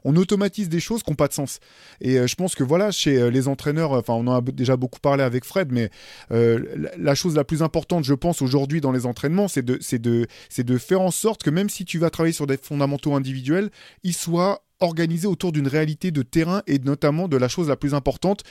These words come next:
celle sur laquelle je pense que la plupart des entraîneurs maintenant sont concentrés, c'est la prise de décision en fait. Et, ouais, je reprends encore, euh, cette, cette métaphore que m'avait donnée Chris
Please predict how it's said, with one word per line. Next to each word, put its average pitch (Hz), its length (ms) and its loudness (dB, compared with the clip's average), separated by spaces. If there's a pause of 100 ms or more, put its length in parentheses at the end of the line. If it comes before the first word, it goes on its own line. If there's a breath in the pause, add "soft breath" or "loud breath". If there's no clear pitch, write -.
(160 loud breath)
celle - 160 -2
sur - 160 0
laquelle 135 260 4
je - 80 -4
pense 147 160 -4
que - 80 -2
la 120 80 4
plupart 143 300 0
des 127 100 0
entraîneurs 139 320 0
maintenant 131 200 2
sont - 180 -10
concentrés, 127 400 -2
c'est 160 220 0
la 117 100 2
prise 170 260 -2
de 139 80 0
décision 139 460 -2
en - 20 -4
fait. - 240 -12 (380 soft breath)
Et, 120 260 4
ouais, 120 180 2 (200 loud breath)
je 127 100 -4
reprends 156 240 2
encore, 170 340 2
euh, 139 40 4
cette, 131 320 0
cette 123 240 -4
métaphore 143 480 0
que 135 60 -4
m'avait 123 200 2
donnée 127 360 2
Chris - 180 -10